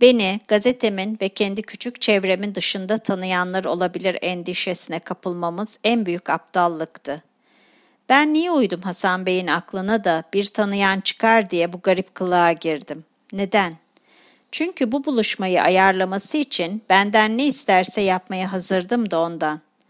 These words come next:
Her kılığa girmeye, her bedeli ödemeye hazırdım. Yeter ki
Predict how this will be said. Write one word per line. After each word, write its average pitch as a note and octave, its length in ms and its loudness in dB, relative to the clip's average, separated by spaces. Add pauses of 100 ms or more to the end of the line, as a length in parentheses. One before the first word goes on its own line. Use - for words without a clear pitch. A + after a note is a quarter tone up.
(360)
Her C#4 320 4
kılığa G#3+ 360 6
girmeye, F3+ 800 0
her G#3 260 4
bedeli F#3+ 360 -2
ödemeye F3 460 -2
hazırdım. E3 640 -2 (380)
Yeter C#4 400 0
ki F#3 320 -4